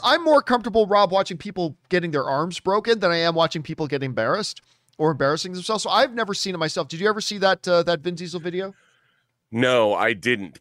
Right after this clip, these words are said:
Speaker 2: But it, it is, I, I too, I don't like to see, I mean, I never like to see anybody in uncomfortable situations. I always feel bad for them. <laughs>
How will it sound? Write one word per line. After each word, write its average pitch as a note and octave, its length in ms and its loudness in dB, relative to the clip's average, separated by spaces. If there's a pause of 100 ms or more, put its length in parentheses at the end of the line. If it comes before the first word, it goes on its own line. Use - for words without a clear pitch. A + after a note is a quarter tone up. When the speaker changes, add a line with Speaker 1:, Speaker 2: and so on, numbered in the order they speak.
Speaker 2:
But B2+ 220 2 (120)
it, C#3 240 -2
it D3 180 -2
is, D3+ 520 -6 (420)
I, C3+ 220 0 (120)
I E3+ 180 0
too, C#3 540 -2
I G3 120 0
don't G#3 240 -4
like G#2 300 0
to G2 120 -6
see, E2+ 360 -8 (580)
I A#2 60 2
mean, C3 220 0
I D3+ 140 0
never F3 220 -2
like B2 240 2 (720)
to G#2+ 100 -12
see A2+ 220 -4
anybody F#2 600 -2 (280)
in F#2 360 -2
uncomfortable F#2 580 -4
situations. - 720 -12 (100)
I - 100 -4
always C#3 280 -4
feel B2 160 -2
bad F#2 300 -2
for D#2 100 -10
them. C2+ 280 -12
<laughs> D#5+ 40 -20